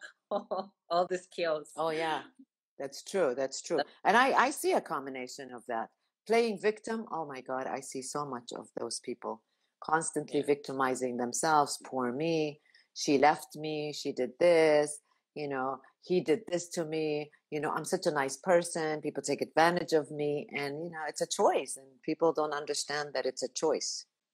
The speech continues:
Speaker 2: to be a
Speaker 1: They
Speaker 2: victim or not to be a victim. Yes.
Speaker 1: Yeah. Right away. Great. That was
Speaker 2: Yes.
Speaker 1: great.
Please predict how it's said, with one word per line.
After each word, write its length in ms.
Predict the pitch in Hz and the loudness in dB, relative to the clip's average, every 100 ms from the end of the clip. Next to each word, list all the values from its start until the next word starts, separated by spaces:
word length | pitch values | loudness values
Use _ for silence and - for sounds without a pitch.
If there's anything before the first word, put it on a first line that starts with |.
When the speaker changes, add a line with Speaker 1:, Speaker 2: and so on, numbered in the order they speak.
| _ - | _ -6
Speaker 2:
to 80 | |
be 160 | 139 202 | 4 4
a 60 | 175 | 6
Speaker 1:
They 60 | |
Speaker 2:
victim 400 | 160 147 147 151 | 4 4 0 0
or 140 | 92 120 | -4 -6
not 220 | 135 127 | -8 -10
to 80 | - | -12
be 160 | 117 113 | -8 -8
a 60 | |
victim. 300 | 107 107 _ _ _ _ _ _ _ _ _ _ _ _ | -8 -10 _ _ _ _ _ _ _ _ _ _ _ _
Yes. 500 | 139 123 117 160 190 190 _ _ _ _ _ - | -6 -4 -6 -10 -14 -18 _ _ _ _ _ -12
Speaker 1:
Yeah. 60 | 160 | -6
Right 140 | 175 | -4
away. 380 | 175 202 214 190 _ _ _ _ _ _ _ | -2 -4 -6 -12 _ _ _ _ _ _ _
Great. 280 | - 196 - | 0 2 4
That 120 | 123 | 2
was 100 | 180 | 0
Speaker 2:
Yes. 60 | - | -4
Speaker 1:
great. 240 | 180 202 | 0 0